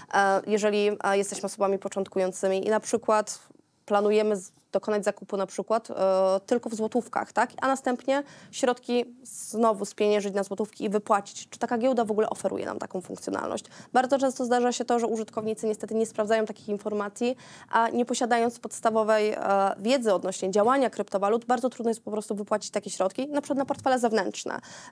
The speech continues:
Więc myślę, że po prostu poświęcić trochę czasu na research, na edukację, aby sprawdzić, czy miejsce rzeczywiście spełnia naszym wymaganiom. Bo wymagania będą zawsze też różne w zależności od użytkownika.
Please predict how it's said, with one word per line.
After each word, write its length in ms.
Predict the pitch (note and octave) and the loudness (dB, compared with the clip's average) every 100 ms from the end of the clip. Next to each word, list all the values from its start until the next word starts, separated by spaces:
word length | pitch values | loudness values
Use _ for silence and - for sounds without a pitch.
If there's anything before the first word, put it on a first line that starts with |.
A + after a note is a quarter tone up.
| A3 | 2
Więc 200 | B3 A#3+ | 2 4
myślę, 360 | C4 C4+ C4+ A#3+ | 2 2 2 4
że 180 | A#3 | 2
po 120 | A#3 A3 | 2 0
prostu 600 | A#3 - A3+ A3 G#3+ A3 A#3 - | -2 0 2 2 2 -4 -14 -4
poświęcić 440 | A3+ - A#3+ A#3 - | -4 2 0 0 -2
trochę 220 | A#3 A3+ | -2 0
czasu 280 | A3 - G#3+ | -2 0 2
na 140 | A3 | 2
research, 500 | A3+ A3+ A#3+ - - | 2 0 -2 -4 -2
na 160 | G#3 - | 0 2
edukację, 720 | A3 A3+ B3 A3+ - C4 C4+ - - - | 0 2 2 2 2 0 0 -4 -20 -2
aby 200 | - D4 | 2 2
sprawdzić, 360 | C#4 B3+ A#3 A#3+ | 2 0 0 -2
czy 120 | A#3 | 0
miejsce 260 | A3 A3 G#3 | 0 0 -6
rzeczywiście 400 | G3+ G#3 G3+ G3+ | -4 -6 -6 -4
spełnia 380 | - G#3 G3 | 0 2 2
naszym 260 | F3+ F3+ F3+ | 0 -2 -6
wymaganiom. 560 | - - - - - A3 _ _ - | -4 -6 -6 -8 -10 -12 _ _ 2
Bo 160 | C#4 C#4+ - - | 2 2 -4 -2
wymagania 380 | A#3+ A#3 A3+ A3 | 2 4 2 2
będą 200 | G3 G3 | 0 -2
zawsze 220 | F#3 F#3 | -4 -6
też 120 | G3+ | -2
różne 340 | G#3 F#3+ F#3+ | 0 0 -2
w 40 | F3+ | -4
zależności 420 | E3+ E3 E3+ - | -6 -6 -10 -12
od 100 | - | -12
użytkownika. 540 | - - - - - | -16 -14 -12 -12 -16